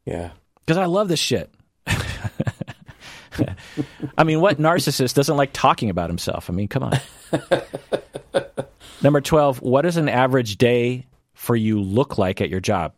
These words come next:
Speaker 2: This is the, this is the last question, and I think this is the
Speaker 1: Yeah.
Speaker 2: best question.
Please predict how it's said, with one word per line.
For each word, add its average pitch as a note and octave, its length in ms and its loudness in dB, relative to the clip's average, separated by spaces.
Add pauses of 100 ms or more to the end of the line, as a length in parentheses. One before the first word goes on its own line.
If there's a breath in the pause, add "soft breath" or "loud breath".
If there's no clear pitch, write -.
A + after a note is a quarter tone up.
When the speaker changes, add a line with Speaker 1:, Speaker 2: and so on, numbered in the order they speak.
Speaker 2:
This C#3 180 4
is C3 120 -2
the, A2 140 2
this A2 220 -4
is G2 60 -8
the G2 80 -4
last F#2 240 -2
question, F2+ 380 -2
and - 100 -2
I - 20 -2
think F#2 180 -4
this F#2 160 -4
is F2 80 -6
the - 100 -4
Speaker 1:
Yeah. E2 80 -12
Speaker 2:
best G2 280 -4
question. F#2+ 480 -8